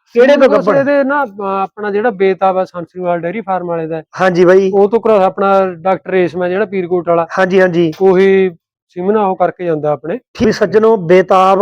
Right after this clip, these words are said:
Speaker 1: ਵੱਲੋਂ ਤੋਂ ਗੱਭਣ ਆ ਗਈ ਸੰਸਰੀਵਾਲ ਡੇਅਰੀ ਫਾਰਮ ਵਾਲੇ ਤੋਂ।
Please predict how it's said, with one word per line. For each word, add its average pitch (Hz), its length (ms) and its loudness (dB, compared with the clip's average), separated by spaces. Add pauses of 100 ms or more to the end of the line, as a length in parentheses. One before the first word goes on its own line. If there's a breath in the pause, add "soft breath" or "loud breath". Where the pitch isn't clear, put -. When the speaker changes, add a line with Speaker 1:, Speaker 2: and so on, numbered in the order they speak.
(120)
Speaker 1:
ਵੱਲੋਂ 208 160 4
ਤੋਂ 208 120 4
ਗੱਭਣ 214 300 2
ਆ 196 120 0
ਗਈ 185 100 -4
ਸੰਸਰੀਵਾਲ 190 680 0
ਡੇਅਰੀ 202 220 0
ਫਾਰਮ 202 280 2
ਵਾਲੇ 202 180 4
ਤੋਂ। 214 200 2